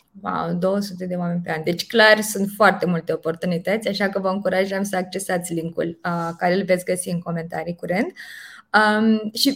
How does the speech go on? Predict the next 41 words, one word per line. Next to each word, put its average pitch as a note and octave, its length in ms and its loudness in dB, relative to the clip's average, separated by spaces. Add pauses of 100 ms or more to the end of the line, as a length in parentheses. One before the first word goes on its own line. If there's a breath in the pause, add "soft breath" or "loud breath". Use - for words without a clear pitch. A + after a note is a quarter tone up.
am, A#3+ 200 6
am A#3+ 340 6
vorbit B3 300 2
despre C#4 360 4
cum C4 240 -2
decizi, B3+ 680 -2 (100)
uh, G#3 340 2
care G#3 560 2
e F#3+ 360 2
aria G3 840 0
în F#3 200 -2
I E3+ 200 -6
T G#3 300 -2
potrivită F3 380 -6
pentru G#3 300 -2
tine, G3+ 540 -6 (300 loud breath)
dar, A3+ 260 4
sigur, B3+ 380 -2
foarte G3+ 400 -4
mult G#3+ 160 -2
se G#3+ 120 -4
întreabă, F#3 360 -2
„Ok, F#3+ 120 -6 (300)
ce B3 300 2
arii A#3 420 2
în A3+ 80 4
I F3+ 260 -2
T, - 40 -16 (680 soft breath)
uh, F3+ 640 0 (140)
angajează G3+ 640 0
foarte E3+ 380 -6
mult D#3 220 -10
sau E3+ 240 -6
unde A3 200 4
sunt G#3 280 -2
cele A3+ 200 2
mai B3 180 4
bune G3+ 360 -4
și G#3 120 -4
cele F#3+ 160 -2
mai, G3+ 540 -2